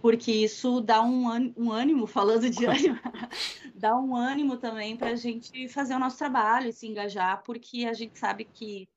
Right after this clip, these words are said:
Speaker 1: ser professor não é tão simples assim, não é uma profissão que, às vezes, ela equivale em relação à remuneração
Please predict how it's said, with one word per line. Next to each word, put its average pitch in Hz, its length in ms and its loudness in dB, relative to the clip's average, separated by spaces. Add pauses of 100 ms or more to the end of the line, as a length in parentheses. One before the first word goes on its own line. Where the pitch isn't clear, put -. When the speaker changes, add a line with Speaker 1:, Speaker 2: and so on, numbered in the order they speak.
(1200)
Speaker 1:
ser 233 220 0
professor 233 520 -2
não 214 160 0
é 202 80 0
tão 208 200 -6
simples 202 440 -12
assim, 226 480 -4 (160)
não 214 340 4
é 196 120 4
uma 180 680 2 (240)
profissão 202 640 -2
que, 202 200 -6
às 185 140 -4
vezes, 185 500 -4
ela 170 520 2 (280)
equivale 180 640 0
em 185 100 -4
relação 170 480 -6
à 175 40 0
remuneração 180 920 -4